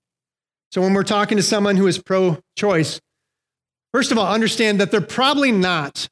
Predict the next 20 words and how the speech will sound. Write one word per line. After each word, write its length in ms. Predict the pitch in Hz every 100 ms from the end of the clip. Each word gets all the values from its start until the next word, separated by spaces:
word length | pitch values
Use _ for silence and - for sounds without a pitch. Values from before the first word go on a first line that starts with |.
| _ -
pro-death. 520 | 170 139 127 101 101 _ _ _ _ _ _ _ _ _ _ _ _ _ _ _ _ _ _
I 40 | 185
mean, 120 | 202
they're, 200 | 233 220
they're 160 | 208
pro-choice. 640 | - - 240 226 220 156 -
They, 280 | 208 185 - _ _
they 120 | 180
really 380 | 165 214 277 285
believe 640 | 226 226 226 220 202 170
that 220 | 190 170 135
they 240 | 180 220
are 180 | 196 202
standing 400 | 185 208 220 214
for 120 | 208
the 120 | 170
rights 320 | 151 175 202 202
of 40 |
a 60 | 185
mother 580 | 170 190 165 131 120